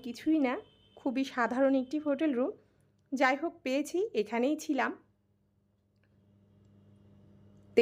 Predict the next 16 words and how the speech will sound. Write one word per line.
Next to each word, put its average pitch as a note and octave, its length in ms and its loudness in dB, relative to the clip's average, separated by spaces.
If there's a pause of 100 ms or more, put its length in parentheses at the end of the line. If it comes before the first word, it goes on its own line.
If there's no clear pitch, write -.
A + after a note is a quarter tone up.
এই A3+ 140 4
যে C#4+ 100 4 (420)
এসি D#4+ 320 4 (100)
ছিল, E4+ 180 2 (220)
এই A3+ 140 0
গরমের G3+ 360 4
মধ্যে A#3+ 180 0 (100)
এসি A3 200 -4
ছাড়া G3+ 240 4
তো G#3+ 120 -2
থাকার G3+ 240 0 (100)
উপায় C#4 300 2
নেই। A#3+ 120 2 (440)
আর F#3+ 280 2 (140)
এসিটা A#3 260 0 (100)
থাকাতে A#3+ 240 -2